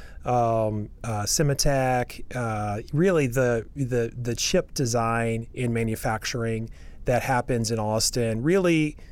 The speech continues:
out of, uh, being led by the electrical engineering department at U T, being one of the top three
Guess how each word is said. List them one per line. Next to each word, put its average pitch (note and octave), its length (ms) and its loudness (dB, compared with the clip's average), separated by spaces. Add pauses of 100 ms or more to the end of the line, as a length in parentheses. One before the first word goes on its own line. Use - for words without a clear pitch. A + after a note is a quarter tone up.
(240)
out C#3+ 260 6
of, C3 380 2 (100)
uh, A#2+ 300 -2
being B2 340 -2
led C3 260 2
by A#2 380 2
the A2+ 340 -2
electrical A#2+ 380 0
engineering A#2 380 0
department A2+ 400 -2
at G#2 80 -4
U A2 160 -2
T, C#3+ 360 2
being A2+ 420 0
one A2+ 160 0
of A2 80 -2
the A2 100 0
top - 280 2
three A2+ 640 0